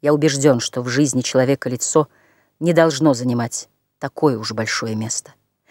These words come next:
Значимость человека в конечном счете нужно измерять содержанием выполняемой им работы, и это связано с уровнем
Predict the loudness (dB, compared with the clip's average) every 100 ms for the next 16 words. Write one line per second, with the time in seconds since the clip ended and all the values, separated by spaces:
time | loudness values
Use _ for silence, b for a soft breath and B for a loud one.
0 | B B 2 4 4 2 0 0 4 6
1 | 8 6 2 2 2 2 2 0 4 2
2 | 4 0 b b b 2 6 6 6 8
3 | 6 6 2 4 6 6 4 4 4 4
4 | 6 6 6 4 4 4 6 4 4 -6
5 | b b b -6 2 2 4 0 4 6
6 | 6 4 0 0 4 6 8 6